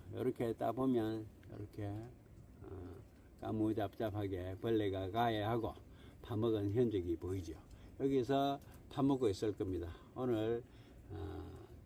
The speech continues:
여기, 예, 이건 알을 까고, 여기서 알을 까고 번식하고 자꾸 하면 안 되는군요. 이런 고추는 발견 즉시 손으로 전부 따내서, 어, 전부 다 다른 곳으로,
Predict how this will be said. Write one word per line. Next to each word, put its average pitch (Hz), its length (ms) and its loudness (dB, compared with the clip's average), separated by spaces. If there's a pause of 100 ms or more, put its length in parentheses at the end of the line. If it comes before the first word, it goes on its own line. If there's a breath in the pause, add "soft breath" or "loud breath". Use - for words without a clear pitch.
(420)
여기, 95 580 4 (800)
예, - 200 -8 (840)
이건 113 440 4 (260)
알을 139 400 10
까고, 107 400 0 (540 loud breath)
여기서 139 320 2
알을 135 460 6
까고 131 360 2
번식하고 127 760 0
자꾸 107 220 -2
하면 123 260 4
안 95 80 0
되는군요. 98 540 0
이런 151 420 10
고추는 117 500 2
발견 113 420 2
즉시 110 360 2
손으로 104 560 0
전부 101 440 -2
따내서, 98 520 0
어, - 880 -12
전부 95 300 -4
다 98 320 -6
다른 87 260 -6
곳으로, 95 460 -4